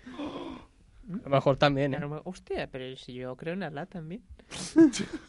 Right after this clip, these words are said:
Speaker 3: Será una
Speaker 1: Bueno,
Speaker 3: coincidencia.
Speaker 1: la otra gran noticia, N B C.
Speaker 2: N B C se está cubriendo de Gloria. Yo ahora, antes la, la, la mandaba un poco a tomar por culo por lo que estaban haciendo, pero ahora, coño.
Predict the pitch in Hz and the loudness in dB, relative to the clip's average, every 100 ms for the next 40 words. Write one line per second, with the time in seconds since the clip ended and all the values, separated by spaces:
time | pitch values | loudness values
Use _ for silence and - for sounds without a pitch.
0 | 156 - - - - - - - - 185 | -10 -10 -10 -10 -10 -14 -18 -10 0 2
1 | 135 110 135 151 185 180 135 120 - 139 | 2 0 2 8 8 8 4 0 -6 0
2 | 151 156 170 165 165 151 139 175 170 143 | 4 4 2 2 0 0 -2 -4 -4 -6
3 | - 139 147 147 147 156 147 175 185 196 | -6 0 4 4 4 4 8 8 8 4
4 | - - 160 165 175 175 180 180 170 180 | -4 -8 -4 0 0 0 -2 -4 -4 -2
5 | 185 190 170 135 123 127 165 165 123 127 | 0 0 0 0 0 -2 -4 -4 -6 -8
6 | - 180 131 165 190 196 220 190 190 247 | -16 -14 -10 -6 -4 -4 -4 -4 -4 -2
7 | 247 180 160 156 - - 95 - - - | 0 0 0 -4 -8 -14 -16 -16 -14 -16
8 | - 139 139 139 135 160 180 160 151 151 | -12 -10 -8 -6 -6 -6 -6 -6 -6 -8
9 | 143 135 - 131 165 208 160 143 143 143 | -8 -8 -4 -2 -2 -8 -10 -10 -8 -10
10 | 131 131 131 160 151 131 139 143 123 151 | -10 -10 -10 -10 -10 -8 -10 -12 -14 -14